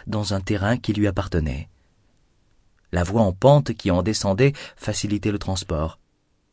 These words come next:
Ces carriers logeaient dans une maisonnette. Alarmés de cette concurrence, ceux de Volvic vinrent en bande, munis de piques et de pioches,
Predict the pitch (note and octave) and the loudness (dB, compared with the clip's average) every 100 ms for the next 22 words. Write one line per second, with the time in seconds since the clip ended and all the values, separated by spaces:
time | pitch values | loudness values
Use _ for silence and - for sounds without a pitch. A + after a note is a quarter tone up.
0 | _ - - F2+ F2+ F#2+ G2+ F2 F#2+ G#2 | _ -6 -4 0 0 4 4 4 2 2
1 | F#2+ E2+ F2+ F2 F#2 F2 F2+ A2+ - - | 0 0 0 0 0 0 2 2 2 -8
2 | - - G2+ G#2+ G#2 A2+ A2+ F#2+ F#2+ G2+ | -10 0 2 2 4 4 4 2 -2 -2
3 | F2+ A2 A2 G#2 G2+ D3 - - - - | -2 -4 -4 -2 2 2 2 -2 -18 -8
4 | - C3 A2 F2 G#2+ G#2+ A#2 A#2 G2 B2+ | 0 2 2 2 2 2 -2 -4 -2 0
5 | C#3 - G#2+ F#2+ A2 D3 D3 A2 G#2+ A2 | 0 0 0 4 4 4 2 2 2 2
6 | F#2 - A#2 G#2 E2 E2 A2+ A#2+ - | 0 -2 -6 -2 -2 0 4 6 4